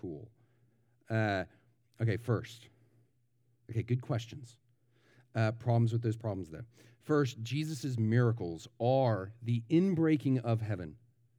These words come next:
And we love heaven breaking in, in the miracles that bring blessing and healing, you know, in the form of,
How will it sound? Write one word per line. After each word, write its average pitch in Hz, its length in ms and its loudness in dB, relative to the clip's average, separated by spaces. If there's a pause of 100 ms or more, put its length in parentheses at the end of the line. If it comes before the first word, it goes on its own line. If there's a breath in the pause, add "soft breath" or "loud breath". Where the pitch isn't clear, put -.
(580)
And 139 160 2
we 180 160 4
love 175 640 6
heaven 156 360 2
breaking 123 380 2
in, 117 460 4 (240 loud breath)
in 131 120 4
the 127 60 6
miracles 123 540 4
that 117 180 2
bring 117 400 2
blessing 117 800 -2
and 107 140 -2
healing, 101 720 -2
you 113 120 0
know, 110 120 0
in 110 40 2
the 110 80 2
form 123 300 2
of, - 80 -2